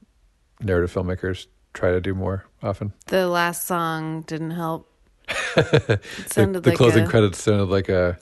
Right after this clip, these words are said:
Speaker 2: cheesy
Speaker 1: Christian rock
Speaker 2: worship
Speaker 1: song.
Speaker 2: song.
Speaker 1: Yeah.
Speaker 2: Yeah.
Speaker 1: All right. Well, I'm glad that we are inside and not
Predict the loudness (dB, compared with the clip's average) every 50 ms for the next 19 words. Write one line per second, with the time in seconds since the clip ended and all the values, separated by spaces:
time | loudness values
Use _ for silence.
0 | _ -10 -6 -4 -2 0 0 0 0 2 2 4 4 2 2 2 2 2 2 0
1 | 0 0 -2 -2 -2 -2 0 2 2 4 4 6 6 6 6 4 4 2 0 -4
2 | -12 -20 -20 -20 -20 -20 -20 -20 -20 -20 _ -20 -20 -20 -20 _ -20 -20 -20 -20
3 | -20 -20 -20 -20 -20 -20 _ _ _ _ _ _ _ _ _ _ _ _ _ _
4 | _ _ _ _ _ -20 -20 -20 -20 -20 -20 -20 -20 -20 -20 -20 _ _ _ _
5 | 2 4 6 6 6 4 2 0 2 4 6 6 6 4 2 0 _ _ _ -6
6 | -2 0 2 2 2 2 2 2 2 2 2 -2 -4 -4 -6 -6 -2 0 2 2
7 | 4 2 2 2 0 -2 -4 -2 0 0 2 2 0 0 0 0 -2 -2 -4